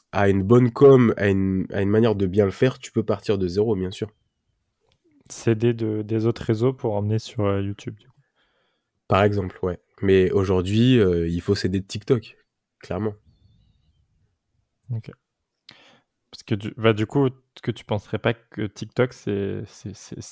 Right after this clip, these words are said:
Speaker 2: c'est la plateforme idéale, en fait, pour se faire connaître aujourd'hui ?
Speaker 1: Ah oui, oui, clairement. Pour se faire connaître, oui. <laughs> Il y a pas photo, hein.
Speaker 2: Ok.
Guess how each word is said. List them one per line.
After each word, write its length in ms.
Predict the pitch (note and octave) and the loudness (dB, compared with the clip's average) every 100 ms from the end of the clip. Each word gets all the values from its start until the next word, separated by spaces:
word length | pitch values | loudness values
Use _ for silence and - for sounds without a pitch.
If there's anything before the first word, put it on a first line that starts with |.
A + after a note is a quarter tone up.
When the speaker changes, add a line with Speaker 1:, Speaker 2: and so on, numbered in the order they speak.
| - - | -20 -14
Speaker 2:
c'est 160 | - | -6
la 100 | G2+ | -2
plateforme 380 | A2 G#2 - G#2+ | 0 0 0 -2
idéale, 260 | G#2 C3 B2+ | -2 -2 -2
en 60 | |
fait, 180 | A2 A2 | -6 -10
pour 160 | G#2 - | -10 -10
se 60 | |
faire 180 | A2+ - | -12 -6
connaître 340 | A2+ G2+ - | -4 -4 -6
aujourd'hui ? 300 | A2 A2 A#2 G#2+ _ _ _ _ _ _ - | -8 -8 -10 -16 _ _ _ _ _ _ 2
Speaker 1:
Ah 80 | C3+ | 4
oui, 140 | E3 | 8
oui, 140 | B2+ G#2 | 6 4
clairement. 340 | G#2+ G#2+ E2+ - | 2 2 -2 -10
Pour 140 | - | -6
se 40 | |
faire 120 | G2 - | -4 2
connaître, 280 | G#2 G#2 | 4 4
oui. 220 | G2 F#2 G#2+ | 0 -6 -4
<laughs> 600 | C3 B2+ A2+ G#2+ G2 - | -2 2 2 2 -2 -6
Il 60 | G#2+ | 2
y 60 | G#2 | 4
a 60 | |
pas 120 | G#2+ | 4
photo, 340 | G#2 G#2+ G2+ E2+ | 0 0 0 -2
hein. 80 | - _ _ _ A#2 | -6 _ _ _ -12
Speaker 2:
Ok. 200 | - | -12